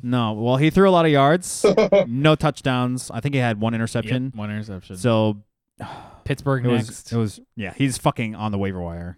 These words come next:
Speaker 1: I'm not gonna play him against Pittsburgh.
Speaker 3: Whoa, ballsy. Pu-,
Speaker 2: Hell
Speaker 3: Buffalo,
Speaker 2: no.
Speaker 3: Houston, bye.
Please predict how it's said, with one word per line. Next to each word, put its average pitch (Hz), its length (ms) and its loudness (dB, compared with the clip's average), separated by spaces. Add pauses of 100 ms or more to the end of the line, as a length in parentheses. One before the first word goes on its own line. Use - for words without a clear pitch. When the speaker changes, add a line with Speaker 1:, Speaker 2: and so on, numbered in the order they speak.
(140)
Speaker 1:
I'm 113 180 -4
not 107 140 -4
gonna 95 160 -10
play 92 180 -10
him 90 80 -8
against 85 240 -12
Pittsburgh. 82 400 -12
Speaker 3:
Whoa, 90 840 -8
ballsy. 92 400 -10
Pu-, - 140 -6
Speaker 2:
Hell 139 80 -2
Speaker 3:
Buffalo, 175 920 4
Speaker 2:
no. 170 60 2
Speaker 3:
Houston, 147 540 -2
bye. 104 480 -6